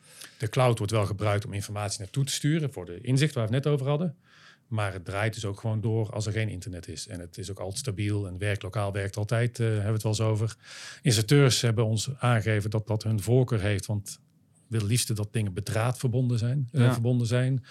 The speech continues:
Speaker 1: Veel stabieler. Je kunt natuurlijk ook onbedraad, eh, je kunt ook nog cloudkoppelingen maken.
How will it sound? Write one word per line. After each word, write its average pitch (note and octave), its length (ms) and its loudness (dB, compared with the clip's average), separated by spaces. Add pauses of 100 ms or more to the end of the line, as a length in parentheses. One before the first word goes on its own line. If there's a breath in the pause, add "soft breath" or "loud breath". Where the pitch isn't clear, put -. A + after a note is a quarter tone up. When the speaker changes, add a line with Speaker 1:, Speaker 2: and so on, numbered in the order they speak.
Speaker 1:
Veel A#2 160 -2
stabieler. A#2 480 2
Je G2+ 140 -8
kunt A2+ 180 0
natuurlijk G#2+ 120 -4 (140)
ook - 20 -10
onbedraad, A#2 680 2
eh, G#2 120 -6
je F#2+ 60 -6
kunt A2+ 220 -4
ook A2+ 100 -2
nog A2 140 -2
cloudkoppelingen A#2 600 0
maken. A2 380 -2